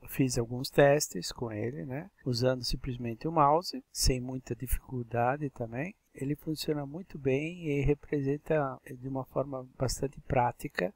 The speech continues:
a técnica, técnica de gravura chamada ponta seca. Aqui estou fazendo carimbo com o mouse. Você pode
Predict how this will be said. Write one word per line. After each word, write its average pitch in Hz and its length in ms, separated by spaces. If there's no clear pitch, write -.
a 135 320
técnica, 170 920
técnica 143 460
de 151 100
gravura 147 640
chamada 135 680
ponta 131 380
seca. - 520
Aqui 120 100
estou 123 200
fazendo 127 360
carimbo 113 640
com 131 160
o 127 60
mouse. 123 580
Você 135 440
pode 123 680